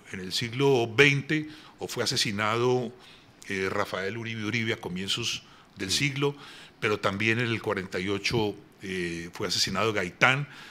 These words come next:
Speaker 1: y entre mil novecientos ochenta y nueve y mil novecientos noventa, ustedes recuerdan, fueron asesinados cuatro candidatos a la presidencia de la República.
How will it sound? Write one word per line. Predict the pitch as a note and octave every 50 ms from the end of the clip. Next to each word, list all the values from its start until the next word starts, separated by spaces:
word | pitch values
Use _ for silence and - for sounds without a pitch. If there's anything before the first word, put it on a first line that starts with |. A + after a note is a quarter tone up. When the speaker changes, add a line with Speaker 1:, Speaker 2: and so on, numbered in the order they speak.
| - - -
Speaker 1:
y | C3+ B2+ B2+
entre | B2 A#2+ C3+ B2
mil | A#2+ C3+ D3+ D#3+
novecientos | F3+ F3 D#3+ - - D3 C#3 C#3 - E3+ C#3+
ochenta | E3 D3+ - F3 E3 D3+ - F3
y | D#3+
nueve | E3 D#3+ D#3 D#3
y | D#3
mil | D3+ D3+ D3+
novecientos | D#3 D#3+ D3+ C#3 - - C3 A#2+ G#2+ D#3+ D3+
noventa, | D3+ C#3+ C#3+ C#3 C#3 - D3+
ustedes | B2+ - - C#3+ C#3 C3+
recuerdan, | D3 C#3 - - A#2 G#2+ A2 C#3 D3+ D3 - - - - - - - - - -
fueron | - - B2+ B2 C3 C3+
asesinados | C3+ A#2 - - - - G2+ G2 G#2 A2+ A2+ -
cuatro | - - C#3+ B2+ A#2+ A#2 - B2+ B2 A#2+
candidatos | - - G#2 F#2+ F2+ F#2 F#2 F#2+ F#2+ F#2 - G#2+ -
a | G#2+
la | F2+ D#2+
presidencia | - F2+ E2+ - G2 F2 E2 E2 -
de | G#2
la | F#2 F2
República. | E2+ E2+ E2 - G2+ F#2+ F2 E2+ F2 - - -